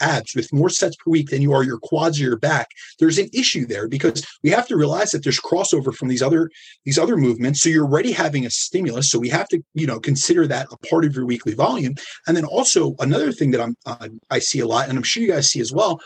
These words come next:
they'll train it in rep ranges that we wouldn't use for hypertrophy. So it's like, some people will come to me, they're doing fifty rep sets, and it's like,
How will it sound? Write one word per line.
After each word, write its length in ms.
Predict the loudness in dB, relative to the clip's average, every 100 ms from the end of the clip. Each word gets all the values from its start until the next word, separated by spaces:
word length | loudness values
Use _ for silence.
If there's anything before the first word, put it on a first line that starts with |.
| -4 0
they'll 100 | 2
train 320 | 2 0 2
it 140 | 2 0
in 180 | 0
rep 240 | 2 2 2
ranges 340 | 0 0 -4
that 140 | -6 0
we 140 | 2
wouldn't 400 | 4 2 2 0
use 220 | 2 0
for 120 | -2
hypertrophy. 580 | -6 -2 0 -2 -4 -10
So 180 | -4 -4
it's 120 | -2
like, 140 | -4 -4 -14 -16 -2
some 180 | 2
people 160 | 4 2
will 80 | 0
come 160 | 0
to 140 | -2 0
me, 80 | 0
they're 120 | 2
doing 220 | 2 2
fifty 400 | 0 0 0 0
rep 220 | 0 0
sets, 320 | 0 -2 -4
and 100 | -8
it's 140 | -6 -6
like, 160 | -8